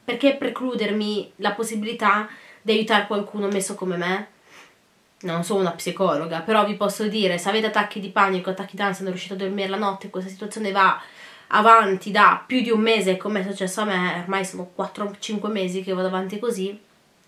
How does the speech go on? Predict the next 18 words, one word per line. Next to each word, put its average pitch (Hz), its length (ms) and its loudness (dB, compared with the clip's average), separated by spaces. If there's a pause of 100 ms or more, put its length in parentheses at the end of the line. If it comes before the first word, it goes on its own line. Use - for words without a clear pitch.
fatevi 190 280 -6
aiutare. 165 600 -8 (500)
E 147 520 -6
siete 202 220 -2
donne 160 240 0
forti, 277 600 4
con 180 140 -6
caratteri 170 420 -8
forti, 254 600 0
come 170 320 -2
lo 165 120 -2
sono 185 220 -4
anch'io, 285 720 2
però 196 220 0
a 180 80 0
un 185 80 -4
certo 196 260 -6
punto 190 680 -6